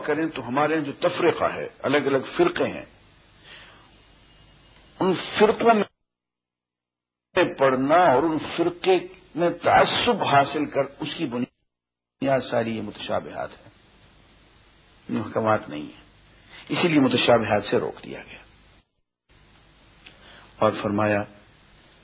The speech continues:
کہ دیکھو جنگ بدر کا نتیجہ تمہارے سامنے ہے،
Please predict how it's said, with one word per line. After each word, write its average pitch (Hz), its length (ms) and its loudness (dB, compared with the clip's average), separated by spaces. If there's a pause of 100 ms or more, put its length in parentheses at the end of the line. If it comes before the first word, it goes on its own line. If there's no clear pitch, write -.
(180)
کہ - 160 0
دیکھو - 500 0 (1700)
جنگ 113 380 0
بدر 107 300 0
کا 104 160 -6
نتیجہ 104 460 -4
تمہارے 95 340 -8
سامنے 76 440 -10
ہے، - 260 -20